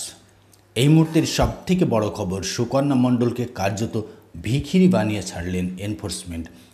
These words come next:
সুকন্যা নিজেই সেটা স্বীকার করলেন যে আইনজীবীদের ফিস দেওয়ার মতো টাকাও তার হাতে নেই। পর্যাপ্ত পরিমাণে টাকা অ্যাকাউন্টে থাকলেও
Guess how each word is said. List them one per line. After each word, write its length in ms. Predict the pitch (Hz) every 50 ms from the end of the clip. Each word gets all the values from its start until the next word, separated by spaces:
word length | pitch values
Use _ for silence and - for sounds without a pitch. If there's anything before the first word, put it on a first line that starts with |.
| -
সুকন্যা 400 | - - 113 - 107 107 104 101 92
নিজেই 340 | 90 92 101 104 120 160 160
সেটা 240 | 160 - 123 120 110
স্বীকার 300 | - - 117 - 101 87
করলেন 300 | 90 95 92 92 90 90 90 - - - - -
যে 160 | 90 82 95 87
আইনজীবীদের 680 | 82 85 104 120 127 127 143 131 117 110 95 107 98 90 -
ফিস 240 | - - 139 156 147 135
দেওয়ার 240 | 131 127 110 98 92
মতো 200 | 92 95 92 90 -
টাকাও 320 | - 95 90 90 - 87 90 -
তার 140 | - 90 -
হাতে 260 | - - - - 82 80 78
নেই। 200 | 90 92 90 92 - - - - - - - - - - - -
পর্যাপ্ত 480 | 101 104 113 120 110 170 160 165 - -
পরিমাণে 460 | 156 - - 143 143 135 135 131 131 123 -
টাকা 240 | 113 107 107 - 113
অ্যাকাউন্টে 560 | - - 98 95 92 104 107 104 101 90 110 92 92 -
থাকলেও 500 | - - - 101 95 - - 131 123 104